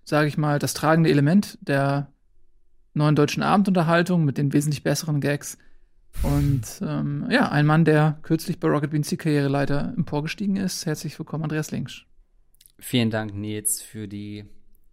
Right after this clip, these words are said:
Speaker 2: warme Begrüßung.
Speaker 1: Ja, dann haben wir noch jemanden, der, ähm, ja, schon häufiger gekündigt hat als jeder andere Mensch auf der Welt, den ich kenne, aber ebenso häufig auch schon wieder zurückgekommen ist. Ähm, ein Mann, ähm, mit vielen Talenten. Er ist, ähm, Gagschreiber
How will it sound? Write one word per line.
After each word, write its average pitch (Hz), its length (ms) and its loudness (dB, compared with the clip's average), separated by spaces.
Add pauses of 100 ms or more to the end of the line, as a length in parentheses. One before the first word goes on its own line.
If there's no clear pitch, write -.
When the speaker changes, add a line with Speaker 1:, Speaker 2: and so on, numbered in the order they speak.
(160)
Speaker 2:
warme 123 320 4
Begrüßung. 101 540 -10 (840)
Speaker 1:
Ja, - 160 4
dann 160 160 4
haben 170 140 6
wir 170 80 6
noch 151 140 4
jemanden, 170 420 4
der, 147 400 4
ähm, 143 460 -2 (220)
ja, 131 220 -2 (240)
schon 156 160 -2
häufiger 143 480 0
gekündigt 160 480 0
hat 156 100 0
als 143 220 -2
jeder 151 160 0
andere 175 160 2
Mensch 170 220 2
auf 160 100 -4
der 151 120 2
Welt, 156 160 4
den 156 100 2
ich 147 100 -6
kenne, 170 280 0
aber 143 220 0
ebenso 151 360 2
häufig 151 260 -2
auch 160 160 0
schon - 160 -2
wieder 143 140 0
zurückgekommen 185 540 0
ist. 170 220 -2 (540)
Ähm, 165 260 4
ein 165 280 4
Mann, 175 440 6
ähm, 156 300 2
mit 156 160 2
vielen 220 300 6
Talenten. 170 580 2
Er 160 160 0
ist, 160 500 -2
ähm, 147 280 -2
Gagschreiber 180 720 0